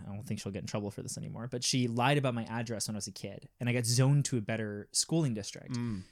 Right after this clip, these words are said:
Speaker 1: And that changed my entire life.
Speaker 2: Yeah.
Speaker 1: You know, but if I hadn't, it would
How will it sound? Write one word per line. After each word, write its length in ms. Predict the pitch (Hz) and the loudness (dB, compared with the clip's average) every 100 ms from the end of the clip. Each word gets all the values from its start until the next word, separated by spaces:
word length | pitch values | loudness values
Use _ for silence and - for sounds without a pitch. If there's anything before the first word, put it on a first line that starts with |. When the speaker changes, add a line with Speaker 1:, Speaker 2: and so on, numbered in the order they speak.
| _ 135 | _ 0
Speaker 1:
And 60 | |
that 100 | 147 | 2
changed 260 | - 233 165 | 4 4 2
my 80 | 147 | 0
entire 400 | 123 151 120 101 | 0 0 0 0
life. 480 | 147 143 - - - | -4 -4 -10 -18 -8
Speaker 2:
Yeah. 200 | 107 90 - | -8 -8 -6
Speaker 1:
You 140 | 143 127 | 0 2
know, 320 | 123 123 127 - _ | 2 0 -4 -12 _
but 160 | 131 135 | -2 0
if 80 | |
I 80 | 131 | 0
hadn't, 640 | 120 - 220 139 107 113 - _ _ _ _ _ _ _ | -4 0 0 2 0 -2 -6 _ _ _ _ _ _ _
it 220 | 151 147 | -2 -2
would 320 | 147 135 127 | 2 2 0